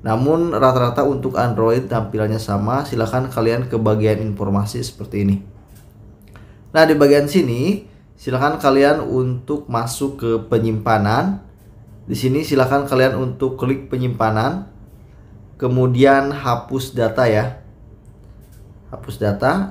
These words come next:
Di sini sebelumnya datanya ada sembilan koma enam M B, kemudian memorinya empat koma sembilan dua. Di sini kita hapus data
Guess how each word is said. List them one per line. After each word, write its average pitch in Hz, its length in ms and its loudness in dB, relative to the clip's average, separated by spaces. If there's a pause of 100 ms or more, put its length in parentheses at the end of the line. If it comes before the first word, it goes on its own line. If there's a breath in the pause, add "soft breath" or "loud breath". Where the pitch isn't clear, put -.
Di - 80 -4
sini 165 480 -2
sebelumnya 135 480 0
datanya 123 400 0
ada 123 160 0
sembilan 117 400 -6
koma 113 240 -4
enam 107 320 -2 (160)
M 139 240 -4
B, 135 240 0
kemudian 110 320 0
memorinya 107 560 0
empat - 160 -6
koma 107 160 -6
sembilan 104 320 -2
dua. 123 480 0 (400 loud breath)
Di 113 80 -8
sini 123 240 -4
kita 117 400 0
hapus 110 320 -6
data 104 320 0